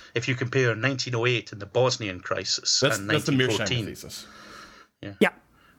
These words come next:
Speaker 3: That's one of
Speaker 1: Mm-hmm.
Speaker 3: Mearsheimer's. Yeah. Uh, so, but, so it's this entire theory about international relations that whenever one power, that great power war is more likely when one's about to overtake the other, either because one wants to keep the resurgent one down, or one's trying to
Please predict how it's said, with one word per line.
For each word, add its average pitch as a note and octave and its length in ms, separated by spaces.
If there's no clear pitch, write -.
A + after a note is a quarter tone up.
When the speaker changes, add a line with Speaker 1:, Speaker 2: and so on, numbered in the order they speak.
Speaker 3:
That's C3+ 160
one E3 200
of C#3+ 80
Speaker 1:
Mm-hmm. D3 80
Speaker 3:
Mearsheimer's. C#3+ 360
Yeah. D#3 200
Uh, E3+ 220
so, A3 420
but, A3+ 240
so A3+ 100
it's G3 120
this - 220
entire A3 360
theory G3+ 320
about D3 280
international E3 380
relations C#3 140
that D3+ 80
whenever D#3+ 200
one E3 220
power, E3 240
that E3 180
great G3 180
power E3 320
war D#3 300
is C3+ 80
more D3 160
likely C#3 340
when C3+ 240
one's C3+ 220
about B2+ 240
to D3+ 100
overtake C#3+ 320
the F3+ 140
other, D3+ 240
either G3 220
because F3+ 260
one F#3+ 220
wants F3+ 180
to C#3+ 60
keep - 220
the D3+ 80
resurgent E3+ 460
one D3 200
down, F#3 440
or F3 400
one's E3+ 320
trying D#3+ 180
to D3 220